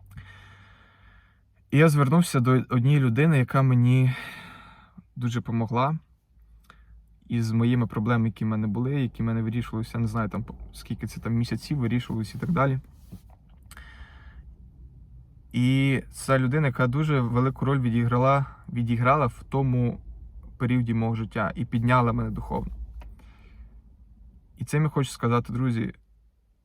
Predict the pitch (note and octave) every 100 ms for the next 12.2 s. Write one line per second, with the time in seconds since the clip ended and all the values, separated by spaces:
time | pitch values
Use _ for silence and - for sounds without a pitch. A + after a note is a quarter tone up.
0 | _ - B2 B2 - D3+ - B2+ C3 A#2+
1 | A#2 - B2 A#2+ A2 A2+ A2+ A2 A2 -
2 | B2 F#2+ - - _ _ _ _ _ _
3 | _ _ _ _ _ _ - B2+ F3 C#3+
4 | B2+ D3 G3+ - C3 - B2 C#3+ B2+ -
5 | A#2+ A#2 A#2+ B2 A#2+ - C#3 C3 - A#2+
6 | - D3 - D3 - A2+ A2+ A#2 A#2+ A#2+
7 | A#2 B2 D#3 F#3+ - - - - - -
8 | - - - - - C3+ A2+ G#2+ - C3
9 | - B2 A#2 B2 - A#2 B2 A#2+ A#2+ A#2+
10 | A#2 A2+ A#2 - A#2 D#3+ E3 E3 - -
11 | - - A#2 B2+ C3 A#2+ C3 B2+ - A#2
12 | A#2 G#2